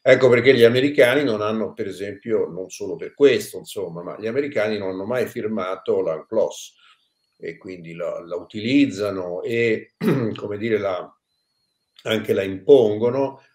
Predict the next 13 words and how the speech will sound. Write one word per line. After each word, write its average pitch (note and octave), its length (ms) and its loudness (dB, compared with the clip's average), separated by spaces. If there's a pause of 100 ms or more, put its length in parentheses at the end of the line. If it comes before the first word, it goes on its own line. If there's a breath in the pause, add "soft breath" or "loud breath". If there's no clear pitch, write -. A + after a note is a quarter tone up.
laddove A#2 640 2
questo A2+ 380 -2
coincide G#2+ 520 -4
da G2 80 -6
un G2+ 120 -4
lato A#2+ 280 4
con G2+ 100 -2
i G2+ 40 -6
loro G#2 140 0
interessi G#2+ 600 0
e B2 60 -2
dall'altro G2+ 640 -2
con, G2+ 640 -8